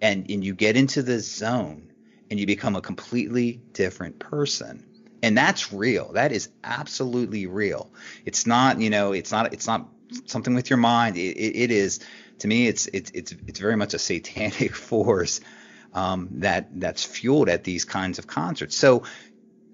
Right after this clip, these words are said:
so when you go to a, when you, when you look at the Bethel or the Hillsong and you see something that is paralleling, paralleling that,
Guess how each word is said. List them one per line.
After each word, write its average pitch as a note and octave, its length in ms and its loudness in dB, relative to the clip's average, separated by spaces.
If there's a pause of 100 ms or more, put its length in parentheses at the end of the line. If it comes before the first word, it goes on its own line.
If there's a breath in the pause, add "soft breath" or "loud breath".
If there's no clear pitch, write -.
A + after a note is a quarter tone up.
so C3 260 2 (180)
when B2 160 -4
you A2+ 60 -8
go F3 160 2
to D3 140 8
a, G2 140 2
when C3+ 200 2
you, A#2+ 140 0
when A#2+ 160 -2
you A2 100 0
look D3+ 160 0
at D#3 120 4
the - 60 0
Bethel B2+ 440 2 (200)
or G2 220 2
the - 80 -8
Hillsong A#2 960 2 (360 loud breath)
and B2 140 -4
you A2+ 80 -2
see F#3 500 2
something D3 480 0
that A2+ 240 2 (180)
is - 180 -6
paralleling, G2+ 1000 -2 (140)
paralleling G#2 640 4
that, - 420 -2